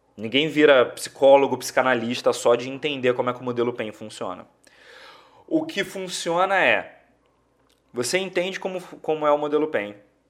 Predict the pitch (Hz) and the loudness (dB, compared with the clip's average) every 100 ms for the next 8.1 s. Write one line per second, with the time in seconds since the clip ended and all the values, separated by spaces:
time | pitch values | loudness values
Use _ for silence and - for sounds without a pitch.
0 | _ _ _ 113 127 123 120 - 120 120 | _ _ _ 0 4 4 4 0 2 0
1 | 120 110 107 110 110 110 110 113 110 - | 4 6 8 4 0 -6 0 0 0 -2
2 | 110 107 107 113 104 104 98 104 107 98 | -4 -4 -2 0 0 -4 -6 -8 -8 -6
3 | 104 87 80 - _ _ _ _ _ - | -10 -10 -16 -20 _ _ _ _ _ -20
4 | - - 127 147 170 143 160 208 - 156 | -20 -10 -8 2 2 4 4 2 2 4
5 | 143 139 - 127 127 120 127 151 160 151 | 4 -2 -4 -4 -2 -2 -2 -4 -4 -4
6 | 143 143 156 151 - 160 135 120 120 123 | -2 -2 -2 -4 -2 -2 4 4 4 -2
7 | 131 123 120 123 120 127 120 98 101 - | -8 -8 -6 -4 -2 -4 0 2 2 -2